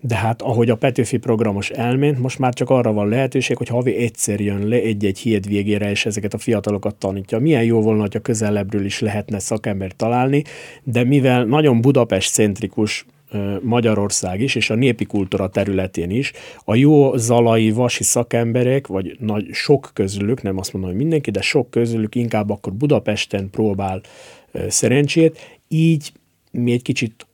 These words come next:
hoppon vagy toppon maradunk, az pedig nem épp a legjobb, hogy csak havonta egyszer lehet valakivel próbálni. Szóval ez is egy,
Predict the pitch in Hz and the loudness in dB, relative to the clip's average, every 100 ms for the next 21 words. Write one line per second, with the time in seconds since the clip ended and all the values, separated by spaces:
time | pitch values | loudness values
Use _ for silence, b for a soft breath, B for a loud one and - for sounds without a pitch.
0 | _ - 120 - 113 104 101 98 - 107 | _ -2 -2 0 0 0 0 -2 0 -2
1 | - 87 90 107 143 143 147 147 - 135 | 0 -2 0 2 2 4 2 0 -2 -4
2 | - 113 123 127 139 135 117 107 107 104 | -2 -2 0 2 2 2 0 -2 -2 -2
3 | _ - 104 107 104 104 131 123 - 107 | _ -4 -2 0 0 2 2 0 -2 -2
4 | - 107 - 113 110 104 101 - 104 - | -4 -10 -6 -4 -4 -4 -6 -2 -2 -2
5 | - 95 92 - B B - 104 98 92 | -4 -4 -6 -10 B B -4 -2 -2 -2
6 | 107 101 92 104 95 95 - 104 98 95 | 0 0 -2 -4 -4 -4 -2 -2 -2 -6
7 | 98 120 113 120 127 107 - 101 98 | -4 -2 -2 0 0 0 0 -2 -4